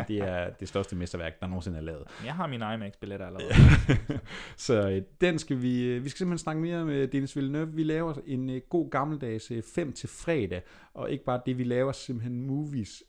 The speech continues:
Speaker 1: ultimative, øh, top fem Denis Villeneuve-film. Vi prøver at finde en lidt federe titel end det, men det er
Speaker 2: Ja.
Speaker 1: der, vi starter i hvert fald.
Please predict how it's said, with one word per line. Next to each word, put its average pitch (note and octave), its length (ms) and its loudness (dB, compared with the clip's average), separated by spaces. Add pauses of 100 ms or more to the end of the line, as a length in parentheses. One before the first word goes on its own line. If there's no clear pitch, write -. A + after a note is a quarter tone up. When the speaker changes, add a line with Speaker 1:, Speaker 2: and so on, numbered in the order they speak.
Speaker 1:
ultimative, G#2 1120 -4
øh, F#2 160 -6
top - 320 -8
fem B2+ 500 0
Denis F#2+ 360 -6
Villeneuve-film. F2 720 -6
Vi G#2 40 -12
prøver B2 220 0
at - 60 -8
finde G#2+ 140 0
en G2+ 60 0
lidt G#2+ 180 -2
federe G2 200 -4
titel F#2+ 240 -4
end E2+ 120 -8
det, E2+ 180 -8
men F#2 120 -4
det C3 80 -4
er A#2 100 2
Speaker 2:
Ja. C3+ 60 6
Speaker 1:
der, A#2+ 60 4
vi G2 80 -2
starter F#2 360 -4
i E2 80 -10
hvert F2 180 -8
fald. D#2 180 -8